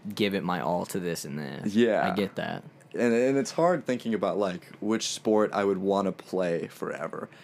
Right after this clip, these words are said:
Speaker 2: I think I really like playing basketball, like, pick up basketball. That's something I wanna do the, for the rest of my life and keep my body in good enough shape to do that. And I also really like wrestling.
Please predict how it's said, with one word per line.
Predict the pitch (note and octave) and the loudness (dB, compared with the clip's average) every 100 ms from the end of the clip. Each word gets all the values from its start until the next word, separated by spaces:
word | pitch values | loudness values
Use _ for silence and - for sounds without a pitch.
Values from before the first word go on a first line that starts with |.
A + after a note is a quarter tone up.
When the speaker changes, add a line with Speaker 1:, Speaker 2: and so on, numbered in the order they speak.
| - | -6
Speaker 2:
I | - B2 | 0 4
think | D#3+ | 6
I | D3 | 4
really | G2+ G#2+ A2+ A#2+ A#2+ A#2+ - - - - - - - - - - - G2 | 4 4 4 4 2 0 -10 -20 -20 -20 -20 -20 -20 -20 -20 -20 -12 -2
like | G2+ G2+ F#2+ - | 4 4 2 -8
playing | - G2+ G2+ F#2+ G2 F#2 F2+ F#2 F2+ - - | -6 2 2 4 2 2 0 -2 -6 -4 2
basketball, | F#2 G2+ - C#3 C#3+ C#3+ | 2 2 0 0 2 4
like, | A2 - | 2 0
pick | A2 A2+ | 0 0
up | F#2 | 2
basketball. | E2 F#2+ - A2 G#2 | 0 -2 0 2 2
That's | G2 | 2
something | G2 G2 | -2 -2
I | G2 | -2
wanna | F#2 F#2+ | 0 -2
do | F2+ F#2 | -2 0
the, | F#2 - | -2 -4
for | - | -2
the | G2 | 2
rest | F#2 - | 2 2
of | F#2+ | 0
my | F2+ | 2
life | F#2 F#2 - | 2 0 -2
and | F#2+ | -6
keep | - G2+ | -4 -2
my | G#2 | 0
body | F2+ F#2 F#2+ F#2+ F#2 F#2+ - | 0 0 2 2 0 -4 -6
in | G2 F#2+ F2+ | -2 -2 0
good | G2+ | 0
enough | G2 F#2+ - | 2 -2 -4
shape | F#2 F#2 - | -2 -2 -4
to | |
do | F#2 F#2 | -2 0
that. | G2 A#2 B2 - - - - - - | 2 0 -4 -14 -20 -20 -20 -20 -4
And | G2+ G2+ G2 F#2+ | 0 2 2 2
I | G#2 | 6
also | A2+ C#3 D#3+ | 6 6 2
really | G#2+ G#2 G#2 | 4 4 6
like | F#2+ F#2 | 4 2
wrestling. | F#2+ A2+ - E2 C#2+ - | 2 2 0 -6 -6 -10